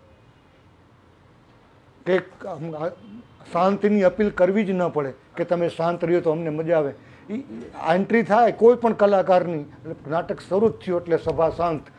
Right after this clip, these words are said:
અને આ બધી ખબર બાબુભાઈ,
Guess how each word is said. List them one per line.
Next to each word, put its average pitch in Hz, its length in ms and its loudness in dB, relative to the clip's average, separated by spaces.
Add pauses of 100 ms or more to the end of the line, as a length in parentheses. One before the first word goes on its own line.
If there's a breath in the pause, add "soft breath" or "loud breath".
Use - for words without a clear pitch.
(260 loud breath)
અને 156 140 -6 (140)
આ 190 200 4
બધી 165 440 0
ખબર 170 420 2 (760)
બાબુભાઈ, 165 720 2